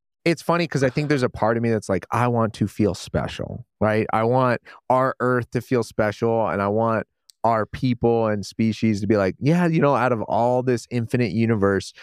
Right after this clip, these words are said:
but it's us," right? But I, there's a part of me that's like, "No, like,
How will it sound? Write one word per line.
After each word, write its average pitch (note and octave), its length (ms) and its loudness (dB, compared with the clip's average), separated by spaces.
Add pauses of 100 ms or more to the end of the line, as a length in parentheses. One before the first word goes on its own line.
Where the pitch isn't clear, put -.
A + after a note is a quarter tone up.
(160)
but C3+ 120 2
it's A#2 280 -2
us," G2 440 -2
right? G2+ 240 0 (100)
But F#3 240 2
I, G3+ 160 -2
there's A3+ 220 0
a A#3 40 -2
part A3+ 280 -2
of A3+ 40 -6
me A#3 140 -2
that's G#3+ 240 -2
like, A3 160 -2
"No, A3+ 460 0
like, C3+ 180 0